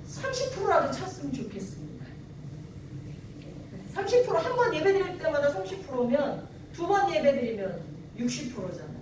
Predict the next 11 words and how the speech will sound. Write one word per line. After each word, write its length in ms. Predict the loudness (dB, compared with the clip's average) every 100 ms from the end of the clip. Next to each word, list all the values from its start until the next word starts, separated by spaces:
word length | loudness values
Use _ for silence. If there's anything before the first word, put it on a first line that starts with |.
| -10 -8
그렇죠? 280 | -8 -8 -10 -10 -12 -14 -14 -14 -12 -12 -12 -12 -14 -14 -14 -14 -14 -12 -10
어? 140 | -10 -10 -12 -14 -14 -14 -14 -14 -14 -16 -10
사실 340 | -4 0 2
모든 340 | 4 4 4 4
교회가, 680 | 6 6 8 6 4 2 -6 -10
교회의 420 | -4 0 6 6
재적 460 | 6 2 4 4 4
인원이 380 | 2 4 4 2
다 320 | -2 -2 4
예배에 280 | 4 4 2
참석하지 580 | 0 -2 -6 -6 -6